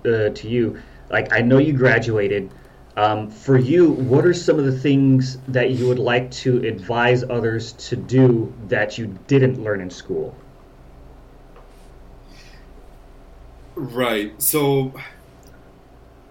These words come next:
Speaker 2: I would definitely like to say it's like, ju-, just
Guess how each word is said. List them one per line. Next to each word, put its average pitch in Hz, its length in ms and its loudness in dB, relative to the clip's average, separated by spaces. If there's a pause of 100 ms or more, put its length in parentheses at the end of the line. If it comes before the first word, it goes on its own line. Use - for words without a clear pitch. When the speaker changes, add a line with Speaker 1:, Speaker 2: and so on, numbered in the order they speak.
Speaker 2:
I 135 80 -2
would 143 180 -4
definitely 123 300 -4
like 95 120 -10
to - 80 -16
say 101 240 -8
it's 98 180 -10
like, 95 500 -12 (1600)
ju-, 147 260 -6 (200)
just 131 340 -6